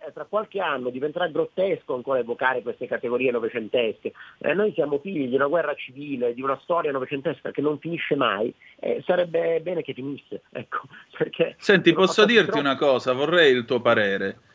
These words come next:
Speaker 2: Eh, io il venticinque di aprile ho sempre un momento così, perché intanto credo che quella fu una vendetta di una parte sull'altra, perché se Mussolini fosse stato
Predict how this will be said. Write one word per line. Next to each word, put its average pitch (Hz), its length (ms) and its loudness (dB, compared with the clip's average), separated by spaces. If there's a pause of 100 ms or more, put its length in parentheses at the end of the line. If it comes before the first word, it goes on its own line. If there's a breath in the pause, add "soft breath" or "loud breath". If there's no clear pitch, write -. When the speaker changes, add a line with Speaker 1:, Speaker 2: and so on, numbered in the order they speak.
(260 soft breath)
Speaker 2:
Eh, 147 480 8
io 143 1300 4
il 127 140 0
venticinque 170 680 2
di 135 100 4
aprile 120 1000 4
ho 131 160 4
sempre 127 840 6
un 117 200 2
momento 120 1040 4
così, 117 360 0
perché 120 540 4 (680 soft breath)
intanto 196 440 4
credo 170 280 4
che 143 140 2
quella 170 360 4
fu - 140 -6
una 131 380 0
vendetta 135 680 2
di 107 100 -10
una 110 200 -4
parte 113 480 0
sull'altra, 104 680 -8
perché 113 280 0
se 143 120 2
Mussolini 156 580 2
fosse 127 320 -2
stato 123 640 4